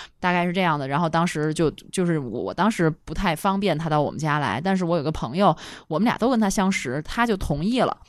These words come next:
然后他就把这个日本人请到家里来，这个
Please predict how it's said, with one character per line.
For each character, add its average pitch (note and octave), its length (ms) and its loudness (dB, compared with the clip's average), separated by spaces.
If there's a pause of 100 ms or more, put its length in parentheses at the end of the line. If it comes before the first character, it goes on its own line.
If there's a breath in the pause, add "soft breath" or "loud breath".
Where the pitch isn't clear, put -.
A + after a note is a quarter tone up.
(300 loud breath)
然 E3 160 -2
后 F#3 200 4
他 G#3 360 -2
就 G#3+ 240 2
把 C3 180 -2 (120)
这 D#3+ 120 0
个 D#3 140 0
日 F3 100 0
本 D3 120 0
人 B2+ 100 -2
请 - 140 -4
到 B2+ 100 -4
家 F#3+ 160 2
里 D#3+ 60 0
来， B2+ 180 0 (200)
这 F#3 100 -6
个 F3 80 4